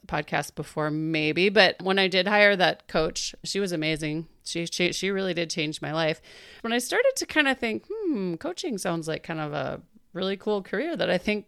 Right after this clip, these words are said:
kind of check all the boxes for me, like, a lot. I'm interested in that." And she's like, "You should, you'd be so good at it. You should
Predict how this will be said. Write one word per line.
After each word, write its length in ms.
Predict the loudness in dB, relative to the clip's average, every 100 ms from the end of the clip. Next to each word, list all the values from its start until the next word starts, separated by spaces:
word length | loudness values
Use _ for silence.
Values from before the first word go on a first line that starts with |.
| _
kind 200 | -6 -6
of 80 | -2
check 240 | -2 -2
all 100 | -2
the 100 | -2
boxes 440 | 0 -2 0 -6 -4
for 160 | -2
me, 300 | 2 2 2
like, 300 | 2 0 -2 0
a 60 | 2
lot. 480 | 2 0 0 -2 -2 -4
I'm 80 | -2
interested 480 | 0 0 -2 0 2
in 100 | 2
that." 140 | 2
And 100 | 0
she's 220 | -4 -2
like, 260 | -2 -4 -8
"You 100 | -6
should, 240 | -4 -4
you'd 140 | -4 -2
be 100 | -2
so 160 | 0
good 160 | 4 6
at 140 | 6
it. 60 | 4
You 140 | -6 -8
should 160 | -10